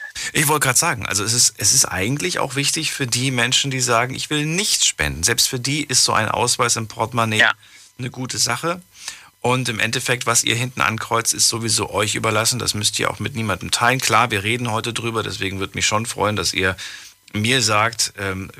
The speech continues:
Speaker 1: ob ihr dafür oder dagegen seid. Aber falls ihr jetzt da irgendwie Ausnahmen angekreuzt habt, äh,
Speaker 2: Mhm.
Speaker 1: die euch zu persönlich sind, dann müssen wir darüber natürlich nicht sprechen. Ich hab
Speaker 2: Ja.
Speaker 1: mir auch die Frage gestellt, ob es irgendetwas gäbe,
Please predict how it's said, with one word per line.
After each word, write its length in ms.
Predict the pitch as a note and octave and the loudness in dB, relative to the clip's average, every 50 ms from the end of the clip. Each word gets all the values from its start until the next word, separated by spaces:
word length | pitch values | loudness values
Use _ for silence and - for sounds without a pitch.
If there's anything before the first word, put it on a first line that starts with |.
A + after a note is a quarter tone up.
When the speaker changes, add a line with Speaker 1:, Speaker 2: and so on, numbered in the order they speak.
| - - | -20 -20
Speaker 1:
ob 120 | - F2 - | -14 -6 -4
ihr 80 | A2 | -2
dafür 280 | F#2+ F#2 - - - A2 | -2 -2 -2 -2 0 0
oder 100 | F#2 E2 | 0 0
dagegen 480 | D#2+ E2 D#2+ E2+ G2 A#2 C3+ C#3+ D3 B2 | 0 -2 -2 0 0 0 0 0 2 2
seid. 380 | A2+ A2 G#2+ A2+ A#2 - - | 4 4 4 4 2 0 -2
Aber 160 | F2+ F2+ F2+ | -4 -4 -4
falls 340 | - - - G2+ - - - | -4 -2 -2 0 0 0 0
ihr 60 | - | 0
jetzt 240 | D#2 D2+ - - - | -2 0 0 0 0
da 80 | D2+ - | -2 -4
irgendwie 500 | C2+ D#2+ - D#2+ - - E2+ E2 D#2+ D2+ - _ _ _ - | -4 -6 -6 -8 -10 -10 -12 -12 -12 -14 -16 _ _ _ 0
Ausnahmen 800 | - F#2 G#2 G#2+ - - G#2 F#2+ F2+ F#2 G2 G2 F#2+ F2+ D#2 - | 0 2 4 2 2 2 4 4 4 4 2 0 -2 -6 -8 -8
angekreuzt 680 | - F#2 F#2+ F#2 F2 - - - F#2 E2 - - - - | -8 -8 -6 -6 -6 -6 -2 -2 0 2 2 0 0 0
habt, 320 | F#2 D#2+ D2+ - - - | -2 -2 -2 -2 -4 -2
äh, 40 | D2+ | -2
Speaker 2:
Mhm. 420 | D2 D2+ G#2+ G#2 G2+ F#2+ F#2 G#2 G#2+ - - - _ - - | 0 2 2 2 4 2 2 0 -2 -6 -14 -20 _ -6 -4
Speaker 1:
die 100 | A2+ F#2+ | -4 -2
euch 240 | D#2 F#2 - - | 0 -2 -2 2
zu 300 | - - - F3 F#3 C3 - - - | 2 2 2 2 0 -2 -4 -8 -8
persönlich 540 | - - G2+ F#2+ - G2 F#2+ E2+ D#2+ D#2 - | -2 0 2 2 2 2 0 -2 0 2 2
sind, 260 | - D2 C#2+ C#2 - | 2 2 0 -6 -8
dann 180 | D2+ D2 D2 D2+ | -8 -8 -6 -6
müssen 220 | D#2+ E2+ - F2+ | -4 -4 -4 -4
wir 80 | D#2+ D#2 | -4 -4
darüber 300 | D#2 D2 E2+ E2 D#2+ D#2 | -4 -2 -4 -2 -4 -2
natürlich 420 | C#2+ C#2 - - - F#2 F2 - | -2 -2 -4 -2 -2 -2 -2 -2
nicht 140 | F2+ E2+ - | 0 0 0
sprechen. 340 | - - - G#2 - - G#2+ - - - - - - | 0 0 0 -2 -2 -2 -2 -4 -4 -4 -4 -2 2
Ich 120 | - - - | 4 6 6
hab 80 | G2+ | 6
Speaker 2:
Ja. 40 | G2 | 4
Speaker 1:
mir 140 | F3 D3 F2 | 4 2 0
auch 160 | C3+ - - | 0 -2 -2
die 100 | - D3 | -4 -4
Frage 320 | C#3 - A#2 G#2+ G#2+ G#2 | -2 -2 -2 -2 -2 -4
gestellt, 400 | G#2 G#2 F#2+ - G#2+ G#2+ A2+ - | -2 0 0 2 2 2 0 0
ob 100 | - G#2 A2 | -2 -2 0
es 140 | G2+ - - | 0 0 0
irgendetwas 720 | B2 B2+ D3+ D3+ C#3+ C3 - A2+ A2 - G#2+ G2+ G2 - A2 | 0 0 0 0 -2 -2 -4 -4 -2 0 0 2 2 2 2
gäbe, 480 | G2+ G2+ G2+ G#2 A2 A2+ A2+ B2 C#3 | 2 4 4 4 4 4 2 2 0